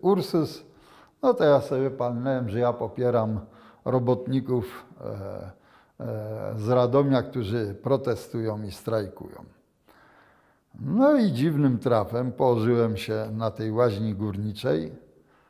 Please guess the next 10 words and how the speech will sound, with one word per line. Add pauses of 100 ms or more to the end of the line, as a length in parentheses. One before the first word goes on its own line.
(220)
Chyba
druga
w
nocy. (680)
Ktoś
mnie
szarpie,
patrzę, (1120)
e, (100)
obywatelscy